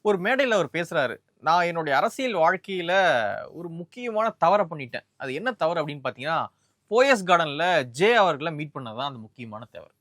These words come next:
நான் அதை பண்ணாம இருந்திருக்கணும் அப்படின்னு வந்து அவர் சொல்லியிருக்காரு. அது மட்டும் இல்லாம, "என்ன சூழ்நிலை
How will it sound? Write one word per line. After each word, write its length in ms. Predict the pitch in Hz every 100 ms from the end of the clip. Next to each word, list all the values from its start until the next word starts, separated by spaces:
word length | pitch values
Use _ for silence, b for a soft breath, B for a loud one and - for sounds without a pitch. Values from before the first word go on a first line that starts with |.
| _ _ _
நான் 140 | - 180
அதை 120 | 151
பண்ணாம 500 | 175 214 240 240 208
இருந்திருக்கணும் 480 | 151 127 127 127 104
அப்படின்னு 240 | 101 120
வந்து 220 | 101 104 135
அவர் 140 | 113 -
சொல்லியிருக்காரு. 400 | 110 101 71 - _ _ -
அது 160 | 170
மட்டும் 260 | 208 196 190
இல்லாம, 580 | 160 120 107 120 131 127
"என்ன 480 | 92 180 254 269 214
சூழ்நிலை 760 | - 226 254 247 226 202 156